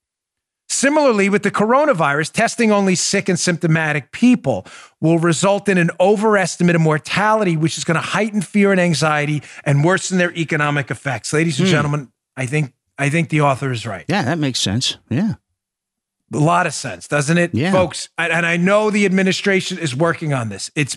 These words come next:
Speaker 1: they are doing the best they can. But we are,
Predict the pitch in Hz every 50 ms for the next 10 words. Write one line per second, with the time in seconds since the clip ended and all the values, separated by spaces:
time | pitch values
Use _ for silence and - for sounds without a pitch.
0 | - - 160 156 147 147 139 117 180 185 190 190 185 180 147 - 180 160 - -
1 | 175 160 127 - 151 127 - - _ _ _ _ _ _ _ _ _ _ _ _
2 | _ _ - 156 160 170 170 - _ _ - 156 160 165 175 175 185 185 180 185
3 | 175